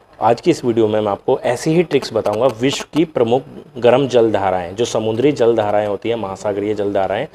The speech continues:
गर्म जल धाराएं और ठंडी जल धाराएं कौन कौन सी हैं और उन्हें कैसे याद किया जा सकता है। लेकिन अगर आपको ये सब चीज़ें समझनी हैं, tricks समझनी हैं कि कौन कौन सी ऐसी tricks हैं,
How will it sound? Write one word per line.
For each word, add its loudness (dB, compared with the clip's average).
गर्म 6
जल 6
धाराएं 2
और 2
ठंडी 2
जल 4
धाराएं 0
कौन 6
कौन 2
सी -4
हैं 2
और 2
उन्हें 2
कैसे 0
याद 2
किया 0
जा -2
सकता -8
है। -6
लेकिन 0
अगर 6
आपको 2
ये 2
सब -4
चीज़ें -4
समझनी 0
हैं, 0
tricks -2
समझनी 0
हैं -2
कि -2
कौन -2
कौन 0
सी -2
ऐसी -2
tricks -4
हैं, -2